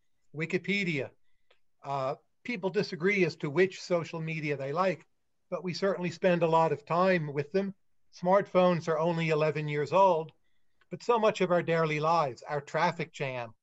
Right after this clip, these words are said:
that the hospital and our health insurance company don't treat us very well. Uh, I live in a home built in nineteen sixty or so. It's fine. I'm happy here. But the fact that I can still live in such a home, in a way, it's a little depressing.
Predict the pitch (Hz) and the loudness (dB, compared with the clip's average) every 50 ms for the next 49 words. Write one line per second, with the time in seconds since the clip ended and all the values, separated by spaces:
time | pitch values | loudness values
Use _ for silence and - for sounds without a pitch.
0 | _ _ _ _ _ _ _ _ - 151 - 160 147 143 180 190 185 175 - - | _ _ _ _ _ _ _ _ -12 -8 -6 -4 0 2 4 4 4 2 0 -2
1 | 196 185 175 165 170 165 160 147 139 143 175 175 175 185 170 143 - 160 151 147 | -4 -2 -2 -2 -2 -2 -4 -4 -4 -4 -4 -6 -6 -8 -8 -8 -6 -6 -6 -8
2 | 139 - - 160 147 139 - 127 135 131 127 156 151 151 139 - - - 165 180 | -8 -8 -8 -8 -8 -8 -10 -12 -12 -8 -6 -6 -6 -6 -8 -12 -14 -8 -6 -4
3 | 190 190 170 147 127 - - - _ _ _ _ - 180 127 165 160 151 147 143 | -4 -2 -4 -4 -6 -8 -14 -20 _ _ _ _ -14 -6 -4 -2 -2 0 -2 -2
4 | 139 135 139 143 135 131 120 110 - _ _ _ _ _ _ _ _ _ _ - | -2 -2 -2 -2 -2 -4 -6 -8 -10 _ _ _ _ _ _ _ _ _ _ -10
5 | - 147 147 - - 151 180 196 202 202 175 190 190 175 151 175 190 190 190 185 | -6 -6 -4 -2 -2 0 2 2 2 2 2 2 2 2 2 2 2 4 2 2
6 | 175 180 180 180 175 - 185 165 160 165 175 180 180 175 - 185 185 180 180 175 | 2 2 2 0 0 -2 -4 -4 -2 -2 -4 -4 -4 -6 -6 -4 -4 -2 -2 -4
7 | 175 - 240 - - - - 190 175 160 147 143 - - 147 131 123 117 110 _ | -6 -8 -10 -10 -10 -6 -4 -4 -2 -2 -4 -4 -6 -6 -8 -6 -8 -10 -12 _
8 | _ _ _ _ _ _ - 190 208 - - - - 190 208 247 240 202 175 151 | _ _ _ _ _ _ -8 -6 -6 -6 -8 -4 -2 0 0 2 2 0 -2 -4
9 | 127 113 - _ _ _ - 175 202 175 156 180 214 233 226 214 190 151 120 147 | -6 -10 -16 _ _ _ -6 -4 -2 0 2 2 2 0 0 -2 -4 -4 -4 -6
10 | 139 131 120 113 - _ _ _ _ _ _ _ - 180 - 190 185 - 220 220 | -6 -6 -8 -8 -12 _ _ _ _ _ _ _ -12 -8 -8 -4 0 2 4 4
11 | 226 226 - 202 190 185 180 - 190 165 - - - 226 220 190 185 202 208 202 | 4 2 0 0 0 0 0 -2 -4 -6 -6 -2 2 2 4 6 6 4 4 2
12 | 185 147 - 185 165 - - 170 143 151 160 160 156 147 147 143 - _ _ _ | 0 -2 0 -2 -2 0 -2 -2 -2 -2 -2 -2 -2 -4 -6 -8 -10 _ _ _
13 | _ _ _ _ - 185 202 208 233 247 240 220 - - 208 208 220 214 202 170 | _ _ _ _ -4 0 2 4 4 6 4 4 4 4 4 6 6 6 4 2
14 | 175 165 - 180 202 208 202 - - 143 | -4 -4 0 2 2 2 0 -2 -6 -12